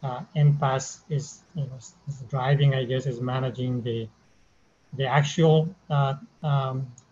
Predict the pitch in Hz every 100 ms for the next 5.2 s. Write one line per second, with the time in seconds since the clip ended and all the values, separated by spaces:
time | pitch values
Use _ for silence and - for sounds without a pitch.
0 | 156 156 156 - 156 - 156 151 175 143
1 | 135 - 147 143 127 131 120 147 127 120
2 | 131 - 147 139 143 _ _ _ _ _
3 | _ 139 123 113 117 127 113 113 139 143
4 | - 123 117 - 151 147 143 127 120 120
5 | 131 120